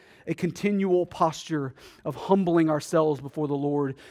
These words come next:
we will inevitably slip into the rut of believing that we've got more in control over how the world works than we actually do.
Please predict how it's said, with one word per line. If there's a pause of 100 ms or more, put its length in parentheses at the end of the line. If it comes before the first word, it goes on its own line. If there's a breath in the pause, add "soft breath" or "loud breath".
we
will
inevitably
slip
into
the
rut
of
believing
that
we've
got
more
in
control (240 loud breath)
over
how
the
world
works
than
we
actually
do.